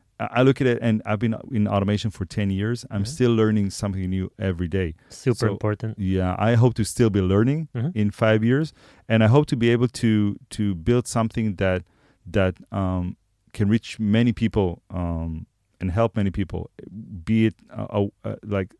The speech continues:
Speaker 1: adopting the automation mindset, or be it a tool that people can use to, to make their lives easier. I look at platforms like Make, like Zapier, and the fact that they put the power in the hands of, of, of everyone,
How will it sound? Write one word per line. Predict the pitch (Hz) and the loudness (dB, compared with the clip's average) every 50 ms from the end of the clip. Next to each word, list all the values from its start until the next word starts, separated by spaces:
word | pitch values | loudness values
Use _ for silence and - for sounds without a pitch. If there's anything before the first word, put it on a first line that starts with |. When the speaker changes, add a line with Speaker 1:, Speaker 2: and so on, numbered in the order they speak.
| _ _ - | _ _ -8
Speaker 1:
adopting | 98 80 - 123 107 107 - - 120 110 | -6 -2 0 2 2 2 0 -2 -2 0
the | 95 107 | 0 2
automation | 101 101 101 101 98 104 107 101 - 101 | 2 2 2 2 2 0 0 -2 -2 -2
mindset, | 98 101 101 101 104 101 - - 107 104 104 - _ _ - - _ | 0 0 0 0 0 -2 0 0 0 0 0 -2 _ _ -20 -12 _
or | - 90 | -8 -2
be | 80 113 113 113 | 2 4 4 4
it | 104 | 4
a | 98 | 2
tool | - - - - 113 117 117 113 107 | -2 -4 -2 2 4 4 4 4 2
that | 95 90 | 0 -2
people | - 113 104 - 107 | -2 -2 -2 -2 -2
can | - - 107 98 | -2 -2 0 2
use | 98 98 101 98 - | 2 4 2 2 0
to, | - - 104 98 95 95 | -2 -2 -2 -2 -2 -4
to | - - - 98 | -6 -6 -4 -2
make | 90 98 101 95 | 0 0 0 0
their | 87 95 95 92 | 0 0 0 2
lives | 92 92 90 85 - | 2 0 -2 -2 -4
easier. | 98 104 101 90 95 98 98 95 90 _ - - - - - | -2 -2 -2 -2 0 0 0 -2 -2 _ -12 -20 -20 -8 -2
I | 98 101 | 2 4
look | 110 113 120 113 - | 6 6 6 6 4
at | 117 - - | 0 -2 0
platforms | 110 104 101 98 - - 104 101 98 90 98 | 2 2 2 2 0 -2 -2 -2 0 0 0
like | 95 95 92 - - | 0 0 0 -2 -2
Make, | 95 90 95 92 - | -4 -2 -2 -4 -4
like | 98 92 95 | -6 -6 -4
Zapier, | 90 85 95 90 87 - 101 95 | -4 -4 -4 -4 -4 -4 -6 -6
and | 90 87 | -6 -8
the | 85 | -8
fact | - - 95 95 101 - | -6 -4 -2 -2 -2 -2
that | 104 87 | -4 -4
they | 95 92 90 87 - | -4 -4 -4 -6 -6
put | - 117 113 95 - | -4 -2 -2 -2 -4
the | 104 | -8
power | - - - 113 110 110 110 104 92 - _ _ _ _ _ _ _ _ _ _ | -8 -6 -4 -2 0 0 2 0 0 -2 _ _ _ _ _ _ _ _ _ _
in | - 110 107 | 0 2 2
the | 98 104 | 4 4
hands | 87 104 110 110 113 95 104 | 2 2 2 2 2 2 2
of, | 101 95 87 - | 0 0 -2 -4
of, | - 101 98 90 80 78 82 - - - - | -4 -2 -2 -2 -4 -6 -14 -20 -20 -10 -6
of | - 95 82 78 - | -4 -4 -4 -4 -4
everyone, | 110 110 127 131 147 135 101 95 101 110 113 | 0 2 2 2 2 2 2 2 0 0 -2